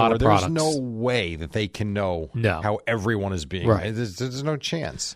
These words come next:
Speaker 2: But now they're gonna have to start asking, like, when they go to put macaroni on the shelf,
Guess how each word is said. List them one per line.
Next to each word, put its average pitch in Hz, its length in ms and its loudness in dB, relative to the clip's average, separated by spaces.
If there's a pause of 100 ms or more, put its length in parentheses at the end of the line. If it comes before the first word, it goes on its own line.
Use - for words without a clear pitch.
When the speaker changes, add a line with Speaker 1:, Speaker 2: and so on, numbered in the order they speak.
Speaker 2:
But 131 120 8
now 135 140 8
they're 135 100 8
gonna 127 140 6
have 127 140 6
to 120 80 2
start 135 240 6
asking, 143 400 2
like, 95 260 -4
when 110 140 -2
they 107 280 4
go 113 160 4
to 113 60 4
put 127 220 2
macaroni 120 600 4
on 98 120 0
the 95 80 0
shelf, 90 340 -2